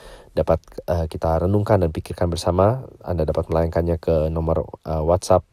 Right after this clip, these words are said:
plus enam satu empat kosong lima empat lima sembilan kosong lima empat atau email christian dot tirta, T I R T H A at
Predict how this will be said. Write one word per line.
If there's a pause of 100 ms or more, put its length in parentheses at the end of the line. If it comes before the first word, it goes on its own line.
plus
enam
satu
empat
kosong
lima
empat
lima
sembilan
kosong
lima
empat (720)
atau
email
christian
dot (320)
tirta, (160)
T
I
R
T
H
A
at